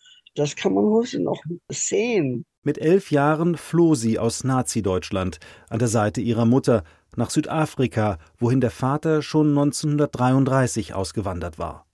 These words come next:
Speaker 1: Von einem Tag zum anderen, dass sich das geändert hat, das war ein enormer Schock.
Speaker 2: Aus der Fürtherin wurde eine Kosmopolitin im wahrsten Sinne. Das Leben von Ruth Weiß ist voller Bewegung.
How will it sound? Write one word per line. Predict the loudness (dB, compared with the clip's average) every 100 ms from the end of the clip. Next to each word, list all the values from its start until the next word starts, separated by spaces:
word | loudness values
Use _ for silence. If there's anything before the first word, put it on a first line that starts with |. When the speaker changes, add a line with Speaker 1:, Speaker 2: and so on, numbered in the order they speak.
| _
Speaker 1:
Von | -6 -2
einem | 0 2 0 -2
Tag | -2 -4 -4
zum | -6 -2
anderen, | 0 2 2 2 -2 -6 _ -6
dass | -4 -2
sich | 0
das | 0 0
geändert | 0 0 2 0 0
hat, | -2 -4
das | -4 -6 -4
war | -4
ein | -2 0
enormer | 2 2 2 2 -4
Schock. | -4 -8 -8 _ _
Speaker 2:
Aus | -4
der | 0 0
Fürtherin | 2 2 2 2 2 0 0
wurde | 2 4 4
eine | 2 2 0
Kosmopolitin | -2 -4 -4 -2 -2 -2 -4 -2 -4 0 0 0
im | 0 -2
wahrsten | -2 -4 -6 -4 -2
Sinne. | -2 -6 -12 _ _ _ -20 -16 -2
Das | -2 2
Leben | 2 4 4 0
von | 2 0
Ruth | 0 2 2 2
Weiß | 0 2 0 -2
ist | -6 -6 -10
voller | -4 -2 0 -2
Bewegung. | -2 0 0 2 0 -2